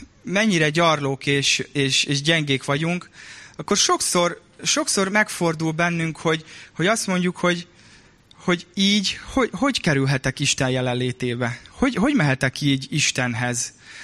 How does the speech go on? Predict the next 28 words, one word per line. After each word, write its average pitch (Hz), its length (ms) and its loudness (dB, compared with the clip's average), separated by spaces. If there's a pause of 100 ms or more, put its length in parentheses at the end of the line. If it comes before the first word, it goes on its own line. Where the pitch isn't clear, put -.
(200)
Én 180 260 2
annyira 196 540 4
bűnös 175 420 0
vagyok, 196 280 2
hogy 196 260 2
azt 190 200 -2
már 220 220 4
Isten 165 380 4
se 151 200 2
tudja 131 420 0 (360)
<laughs> - 320 -16
tolerálni. 131 680 0 (120)
Tehát, 139 180 -6
hogy, 165 220 0 (300)
hogy, 170 280 0
és, - 320 0
és 175 160 2
főleg 262 420 2
akkor, 165 480 2 (220)
amikor 185 400 2
százszor 202 540 4
és 165 200 2
ezerszer 160 760 4
ugyanabba 160 580 4
a 139 40 4
hibába 131 680 0 (420)
esel 147 400 4
vissza. 131 520 0